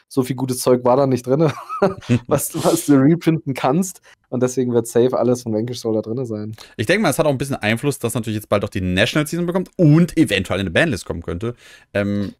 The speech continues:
Speaker 2: Leute allgemein, also wir werden auch gleich auf Karten kommen, wo das noch mehr passt. Das ist natürlich klar, dass, ähm, dieses Deck von der Banlist nicht betroffen wird. Aber eben die National Season, Leu-, Leute wollen eventuell dieses Deck auch spielen, kaufen sich das jetzt. Und von daher, ähm, kann der kleine Anstieg, der jetzt wieder kommt, halt dementsprechend geschuldet sein auch.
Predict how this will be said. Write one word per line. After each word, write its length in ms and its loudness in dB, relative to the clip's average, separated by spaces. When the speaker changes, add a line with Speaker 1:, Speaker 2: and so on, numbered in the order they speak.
Speaker 2:
Leute 540 2
allgemein, 380 2
also 120 -4
wir 100 -2
werden 120 2
auch 120 -4
gleich 360 -2
auf 160 -2
Karten 280 2
kommen, 300 0
wo 60 -4
das 180 -6
noch 280 2
mehr 180 2
passt. 340 0
Das 120 -10
ist 40 -10
natürlich 240 -8
klar, 220 2
dass, 260 -6
ähm, 200 -6
dieses 200 -8
Deck 200 -6
von 100 -8
der 60 -6
Banlist 280 -4
nicht 140 -2
betroffen 340 -4
wird. 140 -2
Aber 160 4
eben 100 4
die 80 2
National 320 2
Season, 280 -6
Leu-, 240 2
Leute 340 2
wollen 260 4
eventuell 360 0
dieses 160 -4
Deck 180 0
auch 100 -4
spielen, 480 -2
kaufen 420 2
sich 140 -4
das 160 -4
jetzt. 280 -2
Und 160 -18
von 120 -8
daher, 380 0
ähm, 300 -4
kann 200 -2
der 100 2
kleine 360 0
Anstieg, 420 -4
der 100 2
jetzt 140 0
wieder 140 -2
kommt, 240 -4
halt 160 -2
dementsprechend 460 -8
geschuldet 400 -12
sein 200 -16
auch. 120 -20